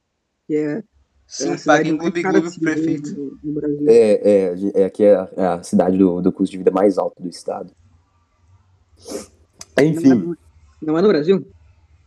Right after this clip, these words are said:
Speaker 3: Não, não, no Brasil não, tá doido? Só do estado. Ok, a gente tava falando da higiene.
Speaker 2: Agora a gente vai falar, você ia começar a falar da costume militar, cara.
Speaker 3: Isso.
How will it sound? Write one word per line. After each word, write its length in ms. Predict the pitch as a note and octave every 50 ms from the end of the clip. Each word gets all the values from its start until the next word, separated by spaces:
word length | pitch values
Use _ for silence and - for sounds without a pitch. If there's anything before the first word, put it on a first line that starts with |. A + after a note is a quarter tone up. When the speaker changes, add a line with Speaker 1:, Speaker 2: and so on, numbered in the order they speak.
| _ _ _ _ _ _ _ _ _ _ _ _ _ _
Speaker 3:
Não, 380 | - G#2+ A2+ B2 A#2+ A#2+ A#2+
não, 160 | A2+ G#2+ G#2+
no 60 | G#2 F#2
Brasil 360 | G2 G2+ G2 G2 G2 B2+ E3
não, 140 | E3 G#2+ G#2
tá 160 | - G2+ G2
doido? 240 | F#2 G2+ A2 G2+ - _ _ _ _ _ _ _ _ _
Só 100 | - G2+
do 120 | G#2+ G#2+ G2+
estado. 440 | - - - G2 F#2 F2+ F#2 F2+ - _ _ _ _ _ _ _ _ _ _ _ _ - - - _ _ _ _ _ _ _ _ _ _ _ _ _ _ _ _ _ _ _ _ _ _ _ _ _ _ _ - B2 A2 - _ _ _ _ _ _ _ _ - -
Ok, 240 | A2+ B2+ B2+ - A2+
a 40 | G#2
gente 140 | A2 G#2+ -
tava 120 | A2+ A2
falando 200 | - A2+ A2+ A2
da 60 | A2
higiene. 560 | A#2 A#2+ A2 A2+ A2+ C3 D#3+ F3 F3+ E3 B2 - _ _ _ _ _ _ _ _ _ _
Speaker 2:
Agora 260 | E3 E3 D#3+ E3+ F#3
a 20 |
gente 100 | F#3+ -
vai 80 | G3 F#3+
falar, 360 | F#3 G3+ F#3+ G3 G3 F#3 E3+
você 340 | E3+ - - F3 F3 E3+ E3+
ia 80 | E3+ F3
começar 880 | F#3 F3+ F3 F3 - - E3 E3 D#3+ D#3 D#3 D3+ C#3 B2+ B2 - -
a 120 | - D3 D3
falar 300 | - D#3+ D#3 D#3 D#3+ D#3+
da 640 | E3+ E3 D#3+ D#3 D3 C3+ C3 B2+ B2+ B2+ C3+ C#3 - _ - - _ _ _ - _ - - -
costume 340 | - D#3 D#3 - F#3+ F#3+ F#3
militar, 400 | F#3+ F#3+ F#3 F3 D#3 D#3 E3 D3+
cara. 140 | D3 D3 - - - - - - - - - - - - - - - - -
Speaker 3:
Isso. 340 | A#2 B2 A#2 - - F2+